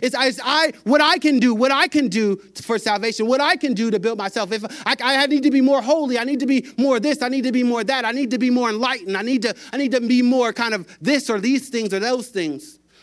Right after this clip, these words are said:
Christ said, "Listen, the best of your ability won't get it done. But rejoice, 'cause I've already done it for you."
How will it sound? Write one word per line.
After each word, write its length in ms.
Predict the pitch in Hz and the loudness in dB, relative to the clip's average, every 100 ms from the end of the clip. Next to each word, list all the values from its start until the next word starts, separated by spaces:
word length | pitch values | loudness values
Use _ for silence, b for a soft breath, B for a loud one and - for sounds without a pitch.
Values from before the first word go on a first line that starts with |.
| b | b
Christ 280 | - 233 240 | -6 -6 -4
said, 120 | 202 | -2
"Listen, 500 | 214 214 175 151 - - _ _ _ _ _ _ | -2 -4 -4 -4 -8 -20 _ _ _ _ _ _
the 100 | 170 | -8
best 260 | 156 214 214 | -4 -4 -2
of 140 | 196 | -2
your 100 | 185 | -2
ability 460 | 180 190 185 165 160 | -2 -2 -2 -2 -2
won't 180 | 156 156 | -2 -6
get 140 | 156 | -6
it 100 | 135 | -6
done. 380 | 160 160 135 123 _ _ _ _ _ _ _ _ _ _ _ _ _ _ _ _ _ _ _ _ _ _ _ _ - | -6 -6 -8 -14 _ _ _ _ _ _ _ _ _ _ _ _ _ _ _ _ _ _ _ _ _ _ _ _ -6
But 160 | 208 | 0
rejoice, 680 | 180 170 190 240 147 - - | 0 0 2 2 0 -4 -12
'cause 120 | 147 | -6
I've 160 | 143 151 | -4 -2
already 240 | 156 143 | -2 -4
done 260 | 127 160 165 | -4 -4 -2
it 100 | 151 | -4
for 280 | - 214 202 | -6 -6 -4
you." 260 | 120 104 | -4 -8